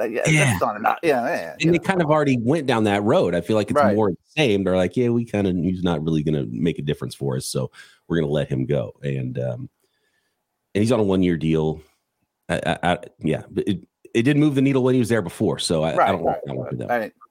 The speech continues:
Speaker 1: that's not gonna cut it.
Speaker 2: Okay. Uh, next, we've gotta make picks for the rest of week six.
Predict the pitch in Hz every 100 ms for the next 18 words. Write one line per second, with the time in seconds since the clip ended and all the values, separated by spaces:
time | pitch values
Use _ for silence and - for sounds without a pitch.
0 | - 123 131 127 113 - 73 - _ _
1 | _ _ _ _ _ _ - - - _
2 | _ 101 101 - - _ _ - 92 87
3 | - 120 127 - - - - _ _ -
4 | 120 123 113 110 - 98 - - 113 95
5 | 104 110 - - 101 98 85 92 87 -
6 | - 143 139 -